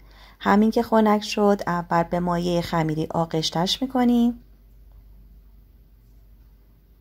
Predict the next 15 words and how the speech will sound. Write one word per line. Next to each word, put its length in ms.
و 100
حالا 360
با 160
پودر 380
سوخاری 500
پانکو 500
کاملاً 580
پوششش 640
می‌دیم، 380
جوری 280
که 140
همه 440
جاش 260
کاور 420
بشه. 320